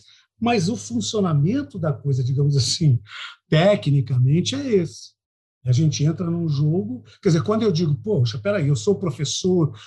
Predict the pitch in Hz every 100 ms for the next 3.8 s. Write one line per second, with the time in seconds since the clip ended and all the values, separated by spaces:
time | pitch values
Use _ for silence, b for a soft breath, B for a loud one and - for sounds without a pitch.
0 | B 160 151 151 117 107 - 170 214 151
1 | 139 180 208 196 233 - 190 262 254 180
2 | 151 160 131 143 147 - - 131 - 202
3 | 262 175 - _ _ - 180